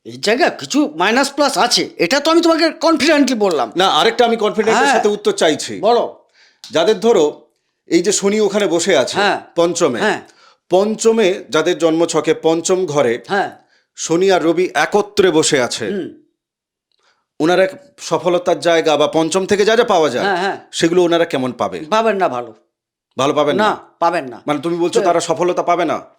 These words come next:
Speaker 1: আমি বলছি যা যা পাওয়া যায়, কি কি পাওয়া যায় আগে বিশ্লেষণ করি।
Speaker 2: হ্যাঁ, চলো।
Speaker 1: হ্যাঁ? প্রেমের জায়গায় তারা কিন্তু ভালো মিষ্টি প্রেম পাবেন না।
Speaker 2: আচ্ছা।
Speaker 1: এক।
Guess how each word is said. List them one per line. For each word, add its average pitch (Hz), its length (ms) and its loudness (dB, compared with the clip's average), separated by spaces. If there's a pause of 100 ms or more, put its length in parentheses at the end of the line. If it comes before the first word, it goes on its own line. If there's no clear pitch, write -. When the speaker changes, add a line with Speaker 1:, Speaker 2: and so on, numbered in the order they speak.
(320)
Speaker 1:
আমি 247 300 4
বলছি 277 400 -2
যা 294 280 2
যা 294 160 4
পাওয়া 226 320 2
যায়, 143 300 -4
কি 302 160 2
কি 302 120 2
পাওয়া 262 300 2
যায় 277 180 4
আগে 277 180 2
বিশ্লেষণ 254 500 -4
করি। 143 180 -8
Speaker 2:
হ্যাঁ, 120 180 0
চলো। 110 220 0
Speaker 1:
হ্যাঁ? 320 140 0 (520)
প্রেমের 262 400 4
জায়গায় 262 400 2
তারা 240 260 0
কিন্তু 226 240 -6
ভালো 202 540 2
মিষ্টি 220 360 -6
প্রেম 180 340 -2
পাবেন 113 280 -6
না। 95 160 -20 (2500)
Speaker 2:
আচ্ছা। 135 360 -4
Speaker 1:
এক। - 240 -6